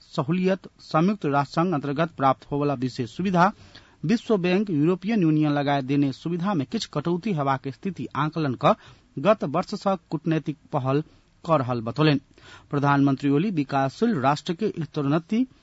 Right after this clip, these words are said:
टिका क राखक लेल किछ कानून खारिज करबा, किछ संशोधन करबा, किछ कानून नया बनेबाक अवस्था रहला सँ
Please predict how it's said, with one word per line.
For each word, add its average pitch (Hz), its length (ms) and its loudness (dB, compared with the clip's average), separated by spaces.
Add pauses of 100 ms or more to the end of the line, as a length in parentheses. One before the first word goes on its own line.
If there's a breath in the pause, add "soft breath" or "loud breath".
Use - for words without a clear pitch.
(200 soft breath)
टिका 220 340 0
क 139 220 -2
राखक 151 460 0
लेल 147 140 2
किछ - 260 -8
कानून 151 400 0
खारिज 139 360 -2
करबा, 170 340 -4
किछ - 280 -6
संशोधन 147 400 -2
करबा, 170 320 -2
किछ - 260 -8
कानून 143 320 2
नया 143 240 2
बनेबाक 143 500 0
अवस्था 131 400 -2
रहला 113 280 -4
सँ 220 180 4